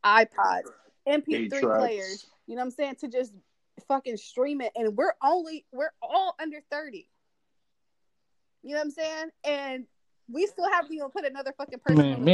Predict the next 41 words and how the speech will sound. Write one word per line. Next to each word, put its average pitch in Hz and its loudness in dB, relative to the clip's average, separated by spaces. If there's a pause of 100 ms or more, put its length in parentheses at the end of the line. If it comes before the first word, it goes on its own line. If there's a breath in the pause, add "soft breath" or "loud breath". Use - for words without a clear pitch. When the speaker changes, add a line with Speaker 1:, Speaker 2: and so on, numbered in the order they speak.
Speaker 3:
and 131 4
Speaker 1:
moon 139 6
yet. 147 4
Speaker 3:
Kareem 123 2
are 117 2 (160)
Speaker 1:
How 311 -2
the 339 -12 (200)
fuck 294 -4 (360)
are 240 -2
we 240 -12
doing 233 -10
all 175 -6
of 165 -8
this? 156 -14
You 240 -8
know 247 -2
what 254 -4
I'm 254 -10
saying? 294 -4 (880)
It's 226 4
just 220 2
Speaker 2:
Yeah. 110 2 (840 loud breath)
And 151 8
ever 180 6
watch 180 4
those 147 0
movies, 143 -2 (320)
like, 113 0
with, 107 -4
like, 113 -2
the 95 -4
army 117 0
and 117 -4
shit, 117 0
with 104 0
all 107 2
that 107 2
technology 101 -2
they 104 2
be 101 -2
using, 104 -2